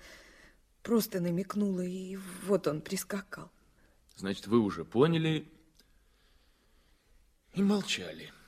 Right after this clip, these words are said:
Speaker 1: А что я могла понять? Ну, правда, у нас уже произошло это... И я, я поступила нехорошо, но я не могла решиться.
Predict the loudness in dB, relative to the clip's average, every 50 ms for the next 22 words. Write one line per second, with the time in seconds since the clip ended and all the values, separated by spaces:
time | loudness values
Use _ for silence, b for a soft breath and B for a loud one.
0 | b b b b -6 -4 -4 -4 0 2 4 6 6 6 4 2 0 2 0 0
1 | 0 -2 -2 -4 -2 -4 -4 -6 -12 -20 b b b b b b b b b b
2 | b b b b b b _ _ _ _ _ _ _ _ _ _ _ -10 -6 -4
3 | -2 -2 -2 -2 -4 -8 -18 -20 _ -4 0 0 2 4 6 6 6 6 4 2
4 | 0 0 0 0 0 0 2 2 2 2 2 2 2 2 4 6 6 6 6 6
5 | 4 0 -4 -8 -8 -10 B B B B B B B B B B B B B B
6 | _ _ _ _ _ _ _ _ -10 -8 -6 -4 -4 -4 -4 -4 -4 0 0 2
7 | 2 0 0 2 0 2 2 0 -4 -4 -4 -2 0 2 2 4 4 2 2 2
8 | 2 2 2 2 0 0 0 2 2 2 0 -2 -4 -6 B B B B B B
9 | B B B B B B B _ _ _ _ _ _ _ _ _ _ _ _ _
10 | _ -10 -6 -4 -2 -2 -2 -2 -2 -2 -2 -2 -2 -2 0 0 2 2 4 2
11 | 2 -2 -4 -8 -12 -12 -12 -12